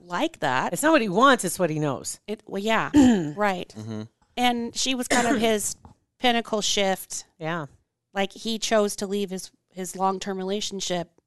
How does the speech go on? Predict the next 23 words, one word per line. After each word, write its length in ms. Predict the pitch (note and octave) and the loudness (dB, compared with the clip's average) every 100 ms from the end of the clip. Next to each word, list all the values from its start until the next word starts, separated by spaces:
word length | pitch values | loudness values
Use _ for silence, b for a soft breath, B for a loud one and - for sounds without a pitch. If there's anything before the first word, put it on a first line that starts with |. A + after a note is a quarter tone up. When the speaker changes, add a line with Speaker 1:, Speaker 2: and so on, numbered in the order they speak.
| _ _ | _ _
Speaker 1:
for 300 | - E3 D#3+ | -10 -8 -8
her. 380 | E3 E3 E3+ _ _ _ _ _ | -8 -8 -10 _ _ _ _ _
So 420 | - F#3+ E3+ E3 - _ _ _ _ _ _ _ _ _ _ _ - | -6 -2 -2 -4 -8 _ _ _ _ _ _ _ _ _ _ _ -2
Speaker 2:
That's 240 | G3 F3+ | 0 0
Speaker 1:
that 60 | - | -4
Speaker 2:
crazy. 380 | - C#3 B2+ B2+ | -8 -8 -6 -2
Speaker 1:
crisis, 380 | A#3+ A3 F#2+ | 2 2 2
Speaker 3:
Yeah, 60 | G#3+ | 2
that 80 | G#3+ | 2
is 200 | - - | 0 -2
Speaker 1:
that 200 | - G3 | 0 0
Speaker 3:
crazy. 120 | E3 | 0
Speaker 1:
crisis 500 | G#3+ G3 - A3+ G#3+ | -2 0 0 -2 -2
<laughs> 80 | - | 2
thing 220 | A#3+ G#3 | 2 4
that 160 | F#3+ F3 | 2 0
we 120 | F#3 | 0
talked 280 | G3 F#3 - | 0 -2 -2
about. 260 | F#3 F#3 E3+ | -2 -2 2
Speaker 2:
Yeah. 300 | E3+ F#3+ E3 | 4 4 2
Speaker 1:
So, 160 | - | 2
yeah, 300 | C4 C4 A#3+ | 4 4 4
so, 280 | - G3+ G3 | 2 0 0